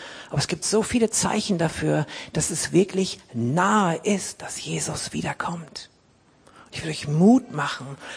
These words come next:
Adventszeit heißt auch warten auf den, der wiederkommen wird. Es steht mehr in der Bibel über Jesus, dass er wiederkommt, ein zweites Mal, als dass er ein eines Mal kommt.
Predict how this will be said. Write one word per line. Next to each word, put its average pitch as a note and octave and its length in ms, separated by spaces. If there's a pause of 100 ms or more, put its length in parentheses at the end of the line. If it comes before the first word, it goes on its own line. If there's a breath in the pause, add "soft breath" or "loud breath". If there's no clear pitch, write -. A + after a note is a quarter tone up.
Adventszeit E3+ 880
heißt F3+ 260
auch D3+ 180 (140)
warten E3 440
auf - 240
den, E3+ 420 (240 loud breath)
der C#3 140
wiederkommen E3+ 520
wird. D3 180
Es F3 120
steht A3 220
mehr G3+ 180
in A3+ 80
der G#3+ 80
Bibel G3+ 260
über F3 280
Jesus, F#3 420
dass D3+ 180
er C#3+ 100
wiederkommt, G#3 520
ein C#3+ 120
zweites G3 420
Mal, F3+ 220
als D#3+ 340
dass E3 180
er E3+ 40
ein E3 120
eines F3+ 500
Mal C3+ 160
kommt. C3+ 340